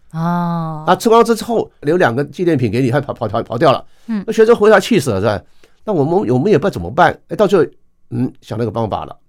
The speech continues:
Speaker 2: 因为猕猴是保护，保育动物，我们也不能打它，
Speaker 1: 对，
Speaker 2: 也不能骂它，
Speaker 1: 对，很麻烦。
Speaker 2: 也不能怎么都很麻烦，你知道？到最后我，我们就想那个方法了。哎，想到这个方式也不错，我们就买了个气弹枪。
Speaker 1: 嗯。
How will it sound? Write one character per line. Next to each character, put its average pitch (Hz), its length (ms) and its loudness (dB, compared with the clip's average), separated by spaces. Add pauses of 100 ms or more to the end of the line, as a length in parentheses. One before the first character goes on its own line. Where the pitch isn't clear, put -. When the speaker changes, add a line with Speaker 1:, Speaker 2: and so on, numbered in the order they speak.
(460)
Speaker 2:
因 220 120 0
为 196 60 6
猕 135 300 2
猴 135 180 0
是 139 120 -4
保 90 260 -6
护， - 180 -20
保 101 180 -4
育 156 180 2
动 117 160 0
物， 101 100 -6
我 98 100 -6
们 143 120 0
也 - 40 4
不 226 220 2
能 - 100 0
打 - 180 -8
它， 117 260 0
Speaker 1:
对， 104 60 -6
Speaker 2:
也 104 40 -6
不 208 160 -2
能 160 220 0
骂 196 200 2
它， 180 140 0
Speaker 1:
对， - 0 -
很 - 0 -
麻 - 0 -
烦。 - 20 0
Speaker 2:
也 139 40 0
不 180 120 -4
能 160 140 -2
怎 165 100 -8
么 - 100 -8
都 240 100 -12
很 - 160 -10
麻 - 180 -2
烦， 110 160 -4
你 98 60 -4
知 90 60 -6
道？ 95 140 -8 (420)
到 151 120 -2
最 156 140 2
后 123 60 4
我， 104 200 -2
我 - 120 -12
们 101 80 -6
就 127 40 -4
想 85 160 -8
那 101 60 -6
个 104 80 -4
方 107 200 -8
法 92 140 -12
了。 - 140 -20 (840)
哎， 208 160 2
想 101 180 0
到 156 80 0
这 170 100 -8
个 143 60 -12
方 165 160 -2
式 - 140 -8
也 92 60 -4
不 117 140 -10
错， 151 360 -8
我 107 80 -12
们 127 80 -6
就 160 160 -4 (340)
买 101 160 -10
了 110 140 -6
个 117 120 -10
气 - 180 -14
弹 165 180 -4
枪。 101 280 -8 (220)
Speaker 1:
嗯。 202 200 -10